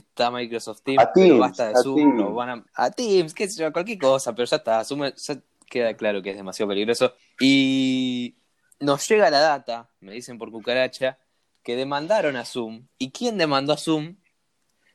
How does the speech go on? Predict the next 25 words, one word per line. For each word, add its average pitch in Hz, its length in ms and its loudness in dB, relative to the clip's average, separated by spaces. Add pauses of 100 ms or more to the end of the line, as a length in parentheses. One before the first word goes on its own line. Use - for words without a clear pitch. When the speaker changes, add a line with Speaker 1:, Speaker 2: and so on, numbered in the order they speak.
(160)
Speaker 1:
Lo 120 120 2
demandó 151 320 -2
una 208 120 -4
iglesia. 160 640 -2 (420)
Speaker 2:
No. 208 280 4 (160)
Speaker 1:
Una 160 160 -4
iglesia 180 320 0
en 156 80 -6
San 135 260 -6
Francisco. 139 840 -2
Speaker 2:
Me 131 180 10
jodé. 160 260 10
Speaker 1:
Estaba, 131 280 6
se - 140 -4
ve 127 120 0
que 123 60 2
haciendo 127 380 -2
misa. 165 580 0 (280)
Está, 110 340 -2 (280)
te 117 120 -2
juro, 107 480 -4 (360)
estaba 135 320 2
haciendo 120 440 -4
misa 127 540 -4
y 120 1000 0